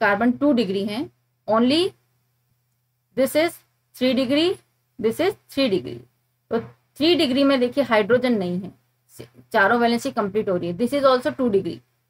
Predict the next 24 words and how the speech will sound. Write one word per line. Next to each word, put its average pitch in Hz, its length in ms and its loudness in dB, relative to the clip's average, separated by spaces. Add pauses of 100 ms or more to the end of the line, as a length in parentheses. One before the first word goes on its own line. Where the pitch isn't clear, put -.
(220)
this 220 160 -6
is 254 120 0
also 240 300 2
two 269 160 2
degree, 175 280 -2
बाकी 220 300 -2
सब 320 260 0
टू 247 120 0
डिग्री 180 300 0
हैं 185 200 -10 (260)
और 233 100 0
सबसे 262 320 -2
क्या 302 160 0
है, 254 260 -2 (340)
हाइड्रोजन 226 500 4
कनेक्ट 175 380 -6
है। 190 200 -8
ये 233 80 -2
सब 254 180 -2
जो 269 100 2
कार्बन 220 460 0
है, 254 100 -4
these 208 240 -6
are 277 180 2